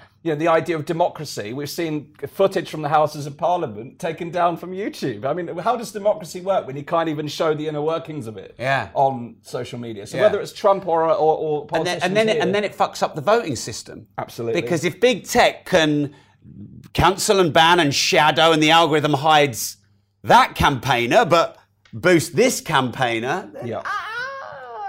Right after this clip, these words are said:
Speaker 1: Well, yeah. So let, let's, let's, I'll, let me, let me paint a really simple example about how democracy works in the simple terms. You may remember this when you were a child. You get a, you get a tub of beans, uh,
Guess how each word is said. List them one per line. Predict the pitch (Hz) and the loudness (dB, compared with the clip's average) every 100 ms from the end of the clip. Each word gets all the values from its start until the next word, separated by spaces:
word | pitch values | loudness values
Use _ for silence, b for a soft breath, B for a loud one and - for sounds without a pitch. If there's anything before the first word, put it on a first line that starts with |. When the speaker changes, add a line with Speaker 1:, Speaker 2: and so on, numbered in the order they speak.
| 381 359 339 320 | -12 -14 -16 -6
Speaker 1:
Well, | 160 165 | 2 4
yeah. | 156 - | 2 -2
So | - | -2
let, | 156 165 165 | 0 2 2
let's, | 180 165 - | 2 0 -6
let's, | 165 185 - 170 | 2 2 2 -2
I'll, | 151 170 | 2 4
let | 170 | 2
me, | 180 165 | -2 -2
let | 175 | 0
me | 165 | 0
paint | 156 170 139 | -2 -4 2
a | |
really | 143 143 | 4 4
simple | - 143 123 | 0 -6 -6
example | 120 113 131 120 110 | -8 -6 -4 -4 -4
about | 107 - | -6 -6
how | - 131 120 113 | 0 0 0 -6
democracy | 131 123 - 107 120 | -6 -6 -8 -12 -12
works | 110 107 - - | -6 -6 -6 -14
in | 107 | -16
the | |
simple | 101 110 104 | -14 -14 -14
terms. | 104 110 98 98 | -10 -10 -10 -14
You | 135 151 | -12 -6
may | 170 | -4
remember | 160 143 131 | -4 -6 -10
this | 117 - | -12 -12
when | 120 113 | -10 -8
you | |
were | 107 | -10
a | |
child. | - 131 104 92 | -6 -4 -2 -6
You | 127 | -6
get | 147 - | -4 -4
a, | - b b b | -10 b b b
you | 131 | -2
get | 139 | -2
a | |
tub | 135 214 208 | 0 2 2
of | 175 - | 2 -2
beans, | 139 117 110 110 - b b | -2 -2 -8 -12 -18 b b
uh, | b | b